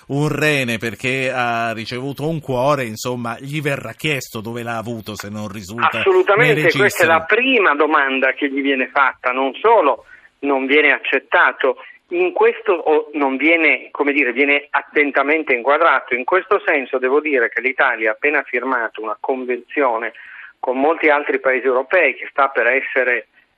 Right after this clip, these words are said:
Speaker 2: recepita in Parlamento, dove viene detto che può essere in-, sono rafforzate le pene sul traffico, su chi è coinvolto nel traffico, ma viene detto che può essere anche incriminato il medico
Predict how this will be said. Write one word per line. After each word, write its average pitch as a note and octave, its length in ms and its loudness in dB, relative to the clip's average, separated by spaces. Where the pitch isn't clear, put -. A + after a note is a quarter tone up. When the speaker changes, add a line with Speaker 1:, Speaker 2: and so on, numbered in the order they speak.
Speaker 2:
recepita C#3 760 2
in A#2 140 -6
Parlamento, B2+ 1040 -2
dove D#3 640 4
viene F#3 280 2
detto D3+ 380 2
che D3+ 180 -2
può F#3 140 2
essere D#3+ 300 2
in-, D3+ 220 -4
sono C3 500 0
rafforzate D#3+ 800 2
le E3+ 80 2
pene C3+ 320 0
sul B2 200 -10
traffico, B2+ 800 -2
su - 220 -14
chi D3+ 180 0
è B2+ 80 0
coinvolto B2 520 0
nel C#3 140 0
traffico, C#3 420 0
ma F3+ 160 0
viene A3 280 2
detto E3 380 0
che D#3+ 140 -2
può F#3+ 120 4
essere F3 260 2
anche E3+ 220 -2
incriminato D#3+ 640 0
il D#3 120 -2
medico C#3 500 -2